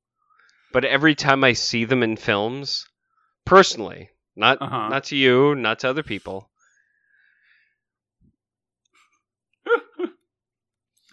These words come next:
Speaker 2: Yeah.
Speaker 1: I
Speaker 2: Beast
Speaker 1: rest
Speaker 2: by
Speaker 1: my
Speaker 2: the Lord.
Speaker 1: case. I rest my
Speaker 2: This is
Speaker 1: case.
Speaker 2: good. Look how sad he is here. This is great.
Speaker 1: Well,
Speaker 2: He's cr-,
Speaker 1: no, no.
Speaker 2: he's
Speaker 1: I mean, I rest
Speaker 2: crying
Speaker 1: my case
Speaker 2: as he asks
Speaker 1: because,
Speaker 2: for Dredd's,
Speaker 1: because,
Speaker 2: uh, to
Speaker 1: because
Speaker 2: be lenient and stuff.
Speaker 1: Stallone,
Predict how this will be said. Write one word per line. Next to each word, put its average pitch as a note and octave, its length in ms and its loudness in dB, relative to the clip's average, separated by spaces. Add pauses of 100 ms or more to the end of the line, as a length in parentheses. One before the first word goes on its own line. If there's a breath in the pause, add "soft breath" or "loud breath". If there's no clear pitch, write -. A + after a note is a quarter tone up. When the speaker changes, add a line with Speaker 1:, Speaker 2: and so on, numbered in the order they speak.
(1700)
Speaker 2:
Yeah. - 180 -20 (460)
Speaker 1:
I D3 120 12
Speaker 2:
Beast C#3 80 8
Speaker 1:
rest D3 240 8
Speaker 2:
by C3+ 40 -6
Speaker 1:
my B2+ 100 6
Speaker 2:
the A#2 100 6
Lord. A2+ 40 -2
Speaker 1:
case. F#2 440 -4 (360)
I D#3+ 140 8
rest D#3+ 360 6
my C3 160 6
Speaker 2:
This - 40 -2
is - 40 -8
Speaker 1:
case. B2 140 4
Speaker 2:
good. E4 120 -2
Look D#4 140 -2
how D#4+ 140 2
sad D#4 340 2
he C4+ 160 -4
is A3+ 160 -4
here. G#3+ 140 -4
This D4 140 -12
is D#3+ 60 -16
great. B2 280 -2
Speaker 1:
Well, A#3 120 4
Speaker 2:
He's B2+ 140 -12
cr-, - 160 -4
Speaker 1:
no, D#3+ 240 6
no. G2+ 180 -2
Speaker 2:
he's F3 160 -6
Speaker 1:
I C#3 100 6
mean, D#3+ 180 4
I D#3+ 260 8
rest F3+ 300 6
Speaker 2:
crying E3 40 -2
Speaker 1:
my D3 120 6
case G#2 320 0
Speaker 2:
as D3+ 240 2
he D#3 160 -6
asks C#3+ 260 2
Speaker 1:
because, D3 320 4
Speaker 2:
for C3+ 120 -2
Dredd's, C#3 260 0
Speaker 1:
because, C#3 440 0
Speaker 2:
uh, C3 120 -18
to B2+ 40 -2
Speaker 1:
because B2 380 0
Speaker 2:
be A#2 80 -4
lenient C3+ 200 4
and C#3 140 -2
stuff. D#3+ 300 4
Speaker 1:
Stallone, B2 260 -10